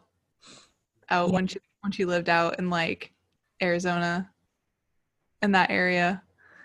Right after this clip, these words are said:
Speaker 1: And she said that she, she called, I think she called the police, and they was like, "Yeah, a lot of people are calling about this right now." And that's
Speaker 2: What?
Speaker 1: just how they left it. <laughs>
Speaker 2: That's
Speaker 1: She's like,
Speaker 2: crazy.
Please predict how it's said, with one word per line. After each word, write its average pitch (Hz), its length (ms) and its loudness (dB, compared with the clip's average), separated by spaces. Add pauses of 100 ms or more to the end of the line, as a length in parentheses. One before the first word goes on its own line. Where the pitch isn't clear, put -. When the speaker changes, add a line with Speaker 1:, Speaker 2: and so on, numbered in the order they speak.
(360)
Speaker 1:
And 208 100 4
she - 60 -2
said 226 160 8
that 214 100 4
she, 196 520 2 (220)
she - 220 0
called, 202 1000 0 (1300)
I 180 80 -12
think 202 240 0
she - 140 -10
called 202 240 0
the 180 60 -2
police, 185 720 -2 (300)
and 208 100 4
they 208 80 6
was 208 140 2
like, 226 200 2
"Yeah, 269 420 6
a - 760 -10
lot 311 100 10
of 294 60 4
people 226 240 6
are 185 100 8
calling 170 440 4
about 165 300 2
this 170 300 0
right 185 180 4
now." 185 360 6 (260)
And 190 180 6
that's 180 280 4
Speaker 2:
What? - 160 -14 (120)
Speaker 1:
just 190 140 -8
how 180 120 4
they 175 120 4
left 170 300 0
it. 190 220 0
<laughs> - 420 0 (1700)
Speaker 2:
That's 240 180 0
Speaker 1:
She's - 0 -
like, - 60 -12
Speaker 2:
crazy. 285 500 0